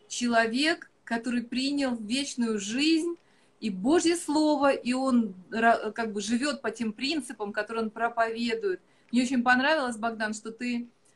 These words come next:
сказал: "Я не борюсь с болезнью, я не борюсь, э, там, с, э, демонами,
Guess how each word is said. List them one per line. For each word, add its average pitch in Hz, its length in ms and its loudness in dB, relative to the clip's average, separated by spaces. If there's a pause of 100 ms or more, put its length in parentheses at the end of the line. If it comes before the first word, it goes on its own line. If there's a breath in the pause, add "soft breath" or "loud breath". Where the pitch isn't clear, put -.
(140)
сказал: 262 420 0
"Я 262 340 2
не 277 140 0
борюсь 247 640 -2
с 196 120 -14
болезнью, 208 800 0
я 247 280 -4
не 277 140 0
борюсь, 240 720 0
э, 196 480 0
там, 202 360 -2
с, - 240 -18
э, 202 320 -4 (320)
демонами, 240 680 0